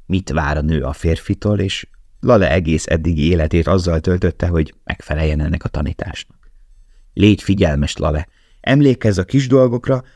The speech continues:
és a nagy dolgok majd mennek maguktól.” Hallotta Lale a mama édes hangját.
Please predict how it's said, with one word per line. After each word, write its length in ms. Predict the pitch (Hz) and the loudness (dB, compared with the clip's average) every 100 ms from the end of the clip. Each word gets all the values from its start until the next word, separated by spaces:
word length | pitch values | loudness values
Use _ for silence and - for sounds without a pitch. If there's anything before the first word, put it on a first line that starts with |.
| _ _ _ | _ _ _
és 180 | - 175 | -6 0
a 60 | |
nagy 220 | 170 180 | 2 2
dolgok 340 | 139 143 120 117 | 4 2 2 2
majd 180 | 110 104 | 2 2
mennek 360 | 110 95 82 | 2 2 -2
maguktól.” 720 | 76 69 - _ - - - _ _ - - - - - | -6 -10 -14 _ -16 -16 -18 _ _ -20 -20 -20 -20 -10
Hallotta 500 | - 80 73 73 76 | 2 2 2 0 2
Lale 280 | 78 78 71 | 2 2 2
a 60 | |
mama 300 | 78 78 71 | 2 0 0
édes 340 | - - - - | -2 -4 -6 -6
hangját. 580 | - - - - - | -6 -6 -6 -12 -20